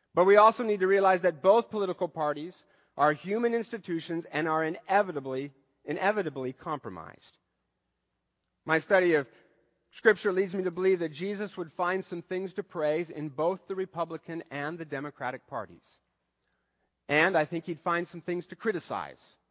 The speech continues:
in both parties as well. It is not possible to vote one hundred percent the way Jesus would vote, because Jesus is not a Republican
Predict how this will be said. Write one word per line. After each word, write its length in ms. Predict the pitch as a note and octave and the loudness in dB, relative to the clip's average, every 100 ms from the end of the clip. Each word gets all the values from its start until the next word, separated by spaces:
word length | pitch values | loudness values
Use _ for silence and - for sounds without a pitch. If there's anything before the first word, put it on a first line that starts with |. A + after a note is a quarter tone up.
| _ _ _ B2+ | _ _ _ -12
in 140 | C3 | -4
both 260 | C3+ C3 - | -2 -4 -4
parties 400 | C3 B2+ B2 C3+ | -6 -4 -10 -14
as 120 | B2 | -12
well. 380 | C3+ G2 B1 - _ _ _ _ _ _ _ _ | -8 -8 -10 -18 _ _ _ _ _ _ _ _
It 140 | E3 - | -4 0
is 240 | G3+ A#3+ A#3 | 2 2 4
not 320 | A#3 A#3+ - | 6 6 6
possible 640 | G#3+ G3+ - C#3 C3+ C3+ _ _ - | 6 6 2 -4 -4 -4 _ _ -6
to 80 | E3+ | 6
vote 320 | F#3 F3+ E3+ | 8 8 4
one 260 | F#3+ G#3 | 4 4
hundred 460 | G#3+ - G#3+ G3 F3+ | 2 -2 -2 -2 -6
percent 500 | F3+ - A3+ D#3 C#3+ - _ _ _ | -10 -2 -2 0 -4 -10 _ _ _
the 100 | D3+ | -4
way 200 | E3 F3 | 2 4
Jesus 400 | E3 D#3+ E3+ F3 F#3+ | 2 -4 -6 -6 -6
would 120 | F#3 | -4
vote, 360 | F#3 E3+ G2 - _ _ _ _ _ _ _ _ _ _ _ _ C#3 | 0 0 -2 -8 _ _ _ _ _ _ _ _ _ _ _ _ -10
because 300 | C#3+ E3 D3 | 0 0 0
Jesus 440 | D3+ F3+ G3 F#3+ | 0 0 0 -6
is 120 | G3 | -6
not 220 | F#3+ F#3 G3+ | 2 2 2
a 20 | |
Republican 680 | G#3+ G3 F3 F3 F3 F#3 | -2 0 0 0 -4 -6